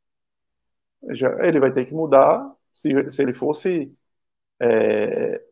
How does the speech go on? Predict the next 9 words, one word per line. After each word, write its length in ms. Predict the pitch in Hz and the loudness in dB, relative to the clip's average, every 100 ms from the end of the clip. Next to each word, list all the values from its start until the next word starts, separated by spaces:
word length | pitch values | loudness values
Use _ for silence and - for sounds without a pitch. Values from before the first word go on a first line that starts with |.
| - | -8
utilizar 800 | 139 139 139 135 120 113 151 202 - _ _ _ | -4 0 2 4 4 4 2 -4 -20 _ _ _
e 360 | - 120 120 117 | -6 -2 0 -2
tentar 220 | 117 127 123 | -2 2 2
aproveitar 440 | 131 135 135 123 | 2 0 2 2
ambos 680 | 120 123 127 123 120 - - - | 2 0 -2 -2 -4 -6 -14 -12
nas 220 | 127 123 | -6 -4
melhores 640 | 113 123 117 135 165 160 - | 0 0 4 2 2 -4 -2
características 840 | 135 123 120 131 117 110 - 123 | 2 2 2 -2 -2 -2 -6 -6
deles, 400 | 120 117 147 208 | -4 -4 -4 -10